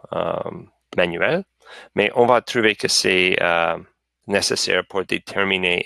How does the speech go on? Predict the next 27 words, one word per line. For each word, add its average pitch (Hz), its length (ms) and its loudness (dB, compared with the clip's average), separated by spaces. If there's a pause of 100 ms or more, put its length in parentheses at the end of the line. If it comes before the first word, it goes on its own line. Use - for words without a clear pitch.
et 90 160 -4
établir 87 460 -4
la 82 140 -8
confiance. - 760 -10 (800)
On 98 100 0
détermine, 95 500 2 (260)
euh, 87 240 2
la 85 100 0
synchronisation 92 1040 -2 (1200)
et 113 80 4
ensuite, 151 440 2 (120)
on 110 160 2
doit 107 480 0 (360)
lier 117 300 2
les 101 180 0
groupes 101 300 -6
pour 101 140 -2
partager 95 500 0
les 95 160 0
données 95 520 0
et 104 100 -4
déterminer 98 480 0
si - 160 -4
les 92 140 -2
couches - 340 -10
sont 92 260 -4 (100)
copiées 110 480 -4